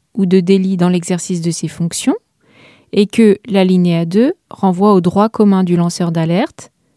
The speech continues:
salarié ou non, et à la révélation de faits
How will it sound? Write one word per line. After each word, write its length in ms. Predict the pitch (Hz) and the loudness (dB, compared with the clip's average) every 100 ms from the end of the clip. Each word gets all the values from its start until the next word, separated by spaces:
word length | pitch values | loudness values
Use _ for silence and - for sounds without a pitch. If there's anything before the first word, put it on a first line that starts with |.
| _ _ | _ _
salarié 720 | - 220 208 196 185 185 175 _ _ | -2 2 2 2 0 0 -2 _ _
ou 120 | - | 0
non, 260 | 175 156 226 - _ _ _ _ _ _ _ - | 0 2 -2 -4 _ _ _ _ _ _ _ 0
et 240 | 220 196 - | 2 2 0
à 140 | 190 | 0
la 100 | 175 | 0
révélation 640 | 175 208 214 196 185 - 180 | 0 2 2 2 0 0 -2
de 160 | 165 | 0
faits 380 | 156 - 202 294 | -4 -4 -2 -2